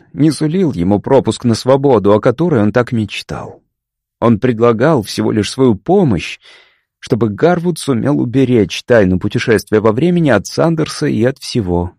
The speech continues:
мира. Предлагаемый им способ был стопроцентной гарантией. Гарвуд слышал, как колотится сердце, на лбу выступили капли пота. "И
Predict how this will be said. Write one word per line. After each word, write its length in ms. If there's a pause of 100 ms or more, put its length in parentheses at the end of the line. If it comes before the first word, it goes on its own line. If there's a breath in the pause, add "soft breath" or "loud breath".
мира. 580 (640)
Предлагаемый 800
им 140
способ 480
был 320
стопроцентной 1120 (140)
гарантией. 960 (2000)
Гарвуд 400
слышал, 360
как 180
колотится 580
сердце, 540
на 140
лбу 240
выступили 520
капли 500 (240)
пота. 500 (2750 loud breath)
"И 340